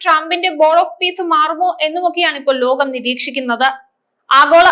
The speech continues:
ആരോഗ്യ സുരക്ഷയിൽ രാഷ്ട്രീയത്തിന് അതീതമായ കൂട്ടായ്മ ഉണ്ടാകാത്ത പക്ഷം വരും തലമുറ വലിയ വില നൽകേണ്ടി വരും. ഐക്യരാഷ്ട്രസഭയെ പോലുള്ള ബഹുരാഷ്ട്ര വേദികൾക്ക് പകരം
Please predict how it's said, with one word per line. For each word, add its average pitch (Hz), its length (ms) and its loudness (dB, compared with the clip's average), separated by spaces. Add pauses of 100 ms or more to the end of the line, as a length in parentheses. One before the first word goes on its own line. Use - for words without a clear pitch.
ആരോഗ്യ 339 380 2
സുരക്ഷയിൽ 381 640 -2
രാഷ്ട്രീയത്തിന് 370 1000 -2
അതീതമായ 370 640 -2
കൂട്ടായ്മ 349 540 -2
ഉണ്ടാകാത്ത 349 680 0
പക്ഷം 277 280 -2 (380)
വരും 277 280 2
തലമുറ 311 420 0
വലിയ 302 440 -2
വില 294 180 -6
നൽകേണ്ടി 277 420 -6
വരും. 233 280 -4 (760)
ഐക്യരാഷ്ട്രസഭയെ 427 840 2
പോലുള്ള 427 300 2 (140)
ബഹുരാഷ്ട്ര 370 500 2
വേദികൾക്ക് 381 460 0
പകരം 320 460 2